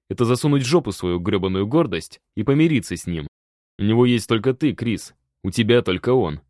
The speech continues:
И ты знаешь об этом прекрасно. Ты какого хрена устраиваешь этот детский сад? Макс поможет тебе с этой бумажкой. Правда же, Шевцов?»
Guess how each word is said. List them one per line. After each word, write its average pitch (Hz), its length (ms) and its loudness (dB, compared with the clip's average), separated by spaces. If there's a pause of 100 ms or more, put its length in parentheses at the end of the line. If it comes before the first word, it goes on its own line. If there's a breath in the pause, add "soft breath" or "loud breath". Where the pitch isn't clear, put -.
(220)
И - 60 -6
ты 127 120 2
знаешь 143 300 2
об 95 60 -2
этом 87 200 -4
прекрасно. 113 680 -4 (280)
Ты - 80 -10
какого 151 340 2
хрена 165 320 2
устраиваешь 110 520 0
этот 98 180 -6
детский 117 320 -2
сад? - 340 -4 (720)
Макс 113 240 -2
поможет 131 380 2
тебе 95 180 -2
с - 80 -4
этой 87 160 -4
бумажкой. 101 600 -4 (420)
Правда 131 380 4
же, 71 240 -8
Шевцов?» 113 600 -2